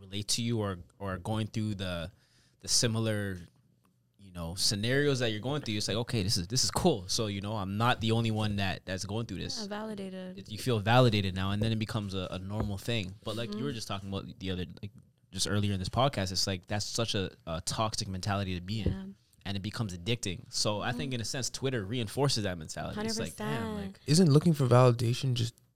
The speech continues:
Speaker 3: detrimental in general?
Speaker 1: there's, yeah, I don't think there's ever a good time.
Speaker 2: I think the only time, like, validation to an extent is good when you're feeling alone or isolated or literally feel like you're crazy, you know what I mean?
Speaker 1: Mm.
Speaker 2: But,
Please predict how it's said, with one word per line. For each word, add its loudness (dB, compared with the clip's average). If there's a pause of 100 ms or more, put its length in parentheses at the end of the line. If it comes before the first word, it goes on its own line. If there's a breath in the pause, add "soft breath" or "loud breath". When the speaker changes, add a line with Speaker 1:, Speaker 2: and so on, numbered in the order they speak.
Speaker 3:
detrimental 4
in 0
general? 0
Speaker 1:
there's, -2
yeah, 0
I 2
don't 4
think 6
there's 4
ever -2
a -8
good -6
time. -10 (100)
Speaker 2:
I 2
think 0 (260 loud breath)
the -2
only -2
time, 0 (420)
like, -2
validation -2
to -8
an -4
extent -4 (320)
is -6
good -2
when -2
you're -4
feeling -6
alone -4
or -6
isolated -6
or -10
literally -2
feel -2
like -4
you're -4
crazy, -8
you -8
know -4
what -6
I -4
mean? -2
Speaker 1:
Mm. -12
Speaker 2:
But, 2